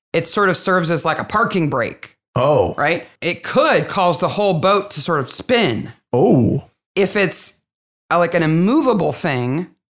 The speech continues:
Speaker 1: that the oar hits, it just jostles that person right out of the boat.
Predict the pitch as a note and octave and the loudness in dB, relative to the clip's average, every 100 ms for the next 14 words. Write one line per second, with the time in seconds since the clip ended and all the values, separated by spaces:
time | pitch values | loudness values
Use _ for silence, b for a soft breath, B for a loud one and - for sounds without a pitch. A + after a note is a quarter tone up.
0 | _ _ C#3+ D#3+ D3+ D3+ A#2 - E3 D3 | _ _ -4 -2 -2 -2 -2 -2 -2 -2
1 | C3+ C#3 C3+ C3+ - - - _ _ _ | 0 -2 -2 -4 -6 -6 -8 _ _ _
2 | _ - A3 - B3 - D#3 F3 G3 E3 | _ -4 -2 0 -2 0 0 0 0 -2
3 | D#3 - - F3 D3 C#3 D3+ D#3 D3+ G#2+ | -2 -4 -2 -2 -2 -2 0 0 -2 -2
4 | A2 C3+ - | -2 -2 -4